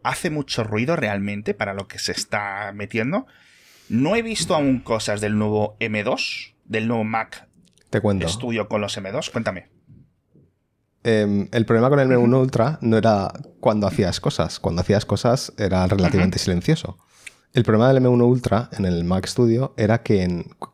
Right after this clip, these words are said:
Speaker 2: que cuando estaba en reposo, cuando el ordenador no estaba
Speaker 1: Ujú.
Speaker 2: haciendo nada, la velocidad del, del ventilador era
Speaker 1: Mm.
Speaker 2: demasiado alta. Por lo tanto, para gente que le gusta estar en una habitación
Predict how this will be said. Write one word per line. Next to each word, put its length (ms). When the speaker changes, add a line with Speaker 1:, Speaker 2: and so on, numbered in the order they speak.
Speaker 2:
que 120
cuando 220
estaba 280
en 60
reposo, 400
cuando 200
el 40
ordenador 200
no 80
estaba 180
Speaker 1:
Ujú. 80
Speaker 2:
haciendo 220
nada, 420
la 320
velocidad 460
del, 420
del 140
ventilador 560
era 160
Speaker 1:
Mm. 20
Speaker 2:
demasiado 420
alta. 300
Por 120
lo 40
tanto, 340
para 160
gente 360
que 100
le 60
gusta 260
estar 220
en 60
una 100
habitación 420